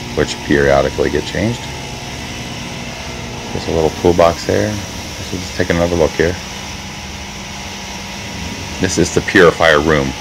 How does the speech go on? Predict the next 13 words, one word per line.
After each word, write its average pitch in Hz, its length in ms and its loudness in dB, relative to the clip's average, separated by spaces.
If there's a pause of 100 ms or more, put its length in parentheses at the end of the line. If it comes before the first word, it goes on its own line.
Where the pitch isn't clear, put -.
where 76 140 4
we're 67 100 4
at 67 260 0
right 64 160 -4 (100)
now. 64 140 -8 (3500)
Okay, 67 180 2
the 64 100 0
four 82 300 6
units 80 380 6
here, 73 180 6
we 73 120 6
have 73 140 6
four 80 360 8